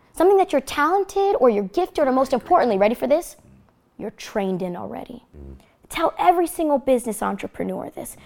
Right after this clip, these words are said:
Speaker 1: Do something that you're trained in already, instead of trying to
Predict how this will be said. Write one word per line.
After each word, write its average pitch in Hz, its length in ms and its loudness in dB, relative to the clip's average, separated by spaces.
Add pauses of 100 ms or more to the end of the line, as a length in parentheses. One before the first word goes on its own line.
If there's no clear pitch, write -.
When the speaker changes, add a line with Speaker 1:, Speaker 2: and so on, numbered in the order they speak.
(260)
Speaker 1:
Do 427 220 4
something 262 560 -2
that 220 240 -4
you're 202 140 -6
trained 330 680 0
in 294 80 4
already, 214 320 4
instead 214 260 -2
of 370 80 -4
trying 349 320 -6
to 320 80 -2